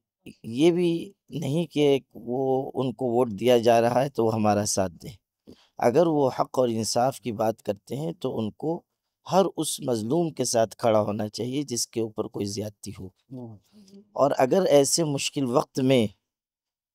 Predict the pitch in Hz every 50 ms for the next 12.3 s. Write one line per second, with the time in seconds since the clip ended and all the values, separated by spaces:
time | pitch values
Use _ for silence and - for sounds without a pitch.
0 | _ - 120 135 156 160 165 156 147 - - - 147 - - 143 135 123 127 117
1 | - - 135 135 131 - - 135 120 - - 117 113 117 - - 110 113 117 117
2 | 117 117 113 101 - - 143 143 160 175 160 - 147 131 123 123 113 113 - _
3 | - 151 156 135 147 151 - - 123 113 113 107 - - 101 110 110 107 110 107
4 | 104 - - - 104 - - 117 113 139 135 139 165 185 _ _ _ _ _ _
5 | _ _ _ _ - - 117 117 110 - 123 113 113 113 113 113 117 143 147 120
6 | 123 123 127 139 147 147 147 139 135 - - - - - - 120 113 127 117 -
7 | 139 120 117 120 120 117 123 151 151 - - - 151 147 - - 156 170 175 170
8 | 151 131 120 - - 147 135 127 123 117 - - 131 110 - - 95 98 - -
9 | 101 - 123 127 - 107 _ _ - 135 123 120 110 101 - _ _ - 117 120
10 | 131 139 170 170 - 180 139 139 139 143 143 151 147 - 131 117 - _ - 135
11 | 139 135 - - 139 - - 113 - - 117 - - - 131 131 131 120 117 123
12 | 120 123 117 120 123